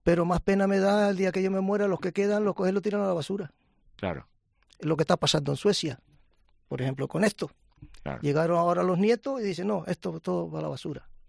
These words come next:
Speaker 1: Y, y no puedes tirar a la basura un, una gramola como esta.
Speaker 2: Hombre, no. Eh, esta
Speaker 1: Eso.
Speaker 2: gramola que me has puesto aquí es que es preciosa, ¿eh?
Speaker 1: ¿Eh? No, no.
Speaker 2: Una grama muy bonita.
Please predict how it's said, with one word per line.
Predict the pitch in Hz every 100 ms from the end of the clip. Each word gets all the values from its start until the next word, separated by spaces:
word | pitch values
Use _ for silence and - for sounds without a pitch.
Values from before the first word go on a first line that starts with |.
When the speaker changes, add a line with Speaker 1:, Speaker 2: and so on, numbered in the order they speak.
| _ _ - _ _ _ _
Speaker 1:
Y, | - 135 127 123 120 113 104 104 - - _ -
y | 143 135 123 -
no | 147 139
puedes | 160 160
tirar | 185 185
a |
la | 180
basura | 151 - 160
un, | 143 139 123 - _ _ - -
una | 139
gramola | 131 120 127 127
como | - 123
esta. | 170 -
Speaker 2:
Hombre, | 87 92
no. | 82 95 131 - - _ _ -
Eh, | 92 -
esta | 113 131
Speaker 1:
Eso. |
Speaker 2:
gramola | 95 90 95 95
que | 104
me | 101
has |
puesto | - 98 95
aquí | -
es | 92
que | -
es | -
preciosa, | 180 - 139 - 62 104
¿eh? | -
Speaker 1:
¿Eh? | 143 233
No, | 143 165
no. | 185 226 139 - -
Speaker 2:
Una | 160
grama | 165 180 127 -
muy | 101 113 196
bonita. | 113 90 135 98 -